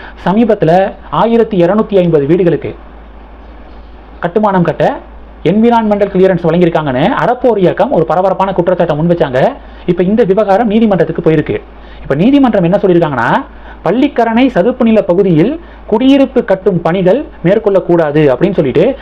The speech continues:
நீதிமன்றம் உத்தரவை பிறப்பிச்சிருக்காங்க. ஏற்கனவே சதுப்பு நில பகுதிகளில் எந்த கட்டுமானமும் கட்டக்கூடாது அப்படின்னு உச்சநீதிமன்றத்துடைய தீர்ப்பு இருக்கு, உச்சநீதிமன்றத்துடைய கைட்லைன்ஸ் இருக்கு. அது எல்லாத்தையும் மீறி, அது எல்லாத்தையும் தாண்டி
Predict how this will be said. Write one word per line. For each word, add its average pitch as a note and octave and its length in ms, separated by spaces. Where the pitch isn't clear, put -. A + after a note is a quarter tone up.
நீதிமன்றம் G3+ 480
உத்தரவை F#3+ 320
பிறப்பிச்சிருக்காங்க. E3 720
ஏற்கனவே G#3+ 440
சதுப்பு A3+ 320
நில G#3+ 160
பகுதிகளில் G3 480
எந்த F#3 180
கட்டுமானமும் G3+ 420
கட்டக்கூடாது F3+ 600
அப்படின்னு D#3+ 380
உச்சநீதிமன்றத்துடைய G3 840
தீர்ப்பு G3+ 300
இருக்கு, G3 300
உச்சநீதிமன்றத்துடைய G3 840
கைட்லைன்ஸ் G3 440
இருக்கு. F#3 360
அது B2 140
எல்லாத்தையும் A#3 460
மீறி, G3+ 400
அது E3 140
எல்லாத்தையும் G#3+ 380
தாண்டி F3+ 460